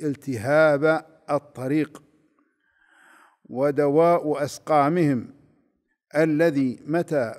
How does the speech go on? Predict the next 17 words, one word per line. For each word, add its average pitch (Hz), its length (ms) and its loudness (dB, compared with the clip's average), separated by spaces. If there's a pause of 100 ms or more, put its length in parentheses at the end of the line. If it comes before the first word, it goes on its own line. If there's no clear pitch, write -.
فارقهم 147 1040 -2 (240)
انتكست 143 1000 -4 (320)
منهم 156 680 0
القلوب". 147 520 -4 (2000)
والسبب 180 600 0
الموصل، 151 720 -2 (1040)
وهو 117 220 -6
السبب 170 520 0
الواصل 151 600 2
والعلاقة 135 840 -2
التي 131 320 -6
كانت 151 560 -4
بينهم 151 600 -2 (160)
وبين 139 600 -2
علام 131 540 -2
الغيوب، 135 480 0 (1120)
به 180 440 0